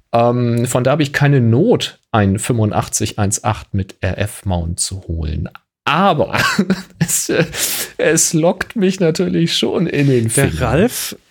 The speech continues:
Speaker 2: der Ralf schreibt im Slack, dass er das Ding hat für
Speaker 1: Ah, fürs
Speaker 2: Z-Mount.
Speaker 1: Z-Mount.
Speaker 2: Und das
Speaker 1: Ja,
Speaker 2: sagt,
Speaker 1: das gibt's
Speaker 2: und es
Speaker 1: natürlich
Speaker 2: sei
Speaker 1: für,
Speaker 2: ordentlich.
Speaker 1: gibt für verschiedene, äh, Mounts das Ganze.
Speaker 2: Ja, und
Speaker 1: Ja.
Speaker 2: es sollte ordentlich sein, sagt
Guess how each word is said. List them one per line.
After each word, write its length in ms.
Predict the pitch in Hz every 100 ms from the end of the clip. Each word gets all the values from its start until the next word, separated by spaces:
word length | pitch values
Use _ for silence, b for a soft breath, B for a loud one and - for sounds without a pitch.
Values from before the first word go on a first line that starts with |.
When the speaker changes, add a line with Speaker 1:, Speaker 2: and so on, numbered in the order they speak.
| B B B
Speaker 2:
der 180 | - 135
Ralf 240 | 120 156 -
schreibt 400 | - 156 160 147
im 80 |
Slack, 480 | 135 - 117 139 -
dass 320 | 127 131 -
er 160 | 135 123
das 220 | 131 -
Ding 240 | 143 127 127
hat 340 | 135 - - _ _ _ _ -
für 80 | -
Speaker 1:
Ah, 60 |
fürs 260 | - 156 -
Speaker 2:
Z-Mount. 280 | - 92 95
Speaker 1:
Z-Mount. 100 | 76
Speaker 2:
Und 60 |
das 80 | 104
Speaker 1:
Ja, 80 | 220
Speaker 2:
sagt, 40 |
Speaker 1:
das 120 | 190
gibt's 180 | 135 127
Speaker 2:
und 60 | 117
es 0 |
Speaker 1:
natürlich 240 | - 143
Speaker 2:
sei 120 | 123 135
Speaker 1:
für, 180 | 120 113
Speaker 2:
ordentlich. 760 | 117 107 - 98 98 - - _ _
Speaker 1:
gibt 180 | - -
für 160 | - 127
verschiedene, 880 | 120 - - 127 117 107 104 98
äh, 200 | 110 107 101
Mounts 340 | 95 110 131
das 200 | - -
Ganze. 500 | - 85 90 - 82 - - B B B
Speaker 2:
Ja, 140 | 117 - -
und 160 | 127
Speaker 1:
Ja. 120 | 135
Speaker 2:
es 40 | 185
sollte 240 | 156 180
ordentlich 320 | - 143 110 -
sein, 280 | 92 90 95
sagt 340 | - 98 -